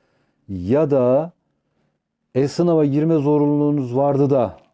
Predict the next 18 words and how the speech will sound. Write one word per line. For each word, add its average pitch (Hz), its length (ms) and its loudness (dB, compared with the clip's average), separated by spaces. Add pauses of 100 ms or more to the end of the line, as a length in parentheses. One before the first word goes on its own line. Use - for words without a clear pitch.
(340)
acaba 123 360 -2
randevu 123 360 0
mu 113 80 0
almadınız? 95 760 -6
Aklıma 123 360 -6
gelen 117 240 -2
tek 113 180 -4
ihtimal 101 400 -4
bu. 87 120 -10 (680)
Ama 139 420 0 (180)
ben 139 480 -2
onu 160 260 0
da 147 120 2
bilmiyorum, 131 440 2
bunu 147 160 0
da 131 100 2
bilmiyorum 110 480 0
diyorsan 156 460 0